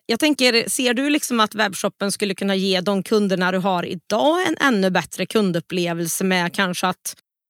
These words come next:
någon inte vill komma till butiken eller inte hinner och kan beställa av dig? Eller hur,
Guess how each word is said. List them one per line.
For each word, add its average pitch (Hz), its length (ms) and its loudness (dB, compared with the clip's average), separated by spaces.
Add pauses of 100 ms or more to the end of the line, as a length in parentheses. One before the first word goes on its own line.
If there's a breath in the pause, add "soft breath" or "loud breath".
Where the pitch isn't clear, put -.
någon 226 260 4
inte 208 240 2
vill 208 340 4
komma 269 300 2
till 254 120 0
butiken 233 640 0
eller 233 160 2
inte 214 160 -2
hinner 196 540 0
och 214 240 2
kan 240 460 2
beställa 247 460 2
av 220 100 0
dig? 226 260 2
Eller 226 240 2
hur, 254 400 2